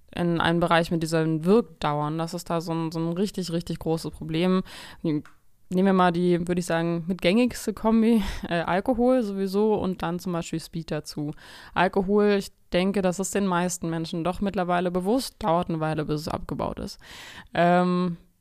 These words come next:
frustrierend lange teilweise und man ist schnell auf einem Pegel, äh, von dem man dann erstmal eine Weile runter braucht.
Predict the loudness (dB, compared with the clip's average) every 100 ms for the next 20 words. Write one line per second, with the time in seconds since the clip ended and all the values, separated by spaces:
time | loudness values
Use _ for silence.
0 | _ 2 2 2 4 4 2 -2 -2 -4
1 | -2 0 4 4 4 4 4 2 0 0
2 | 0 -2 -2 2 2 2 4 4 4 4
3 | 8 8 8 8 8 6 4 4 4 2
4 | 4 4 4 4 2 0 0 0 2 2
5 | 2 0 0 2 4 4 2